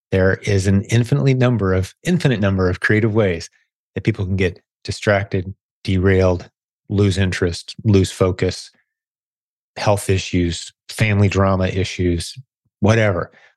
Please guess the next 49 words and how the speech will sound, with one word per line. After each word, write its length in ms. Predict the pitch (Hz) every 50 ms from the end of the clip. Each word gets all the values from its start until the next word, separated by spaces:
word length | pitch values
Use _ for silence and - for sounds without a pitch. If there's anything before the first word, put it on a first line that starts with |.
| _ _
Life 280 | - 98 104 110 113 110
can 140 | - - 101
get, 200 | 98 110 - - _
so 360 | - - - 92 95 - - -
life 200 | 117 120 131 139
gets 200 | - 123 110 -
in 40 | -
the 60 | 98
way. 200 | 92 95 85 85 - _
So 160 | - - 113
I 60 | 110
can't 320 | 107 - - 139 139 117 - _ _ _ _ -
sit 320 | - - 120 104 - -
and 140 | 113 101 92
say 340 | - - 101 95 92 92 - _ -
absolutely 440 | 117 110 101 - - 117 104 98
one 140 | 101 104 104
hundred 140 | 107 110 101
percent 240 | - - - 104 95
of 40 | -
the 60 | 113
time 100 | 104 95
this 180 | 98 92 -
will 80 | - 98
always 220 | 92 87 85 87
work. 260 | 98 104 90 87 - _
But 280 | 139 123 95 - - - - _ _ _ _ _ -
if 200 | 107 98 - -
you 160 | 110 117 139
do 160 | 139 120 135 135
the 120 | 123 110
work, 320 | 98 110 117 107 101 -
it's 180 | - 107 - -
as 80 | 101 -
consistent 680 | - - 98 92 - - 113 107 - - 107 104 -
as 160 | - 92 - -
anything 440 | 107 107 107 104 - 101 95 95 85
I've 200 | 92 104 107 101
ever 200 | 117 113 117 113
seen 280 | - - - 127 127 123
in 100 | 107 95
my 100 | 92 90
twenty 280 | - - 104 101 101
plus 380 | 98 - - 95 87 - - -
years. 240 | 90 85 78 - -
And 100 | 104 101
we 60 | 101
hear 180 | 107 123 127
that 260 | 120 120 120 123 117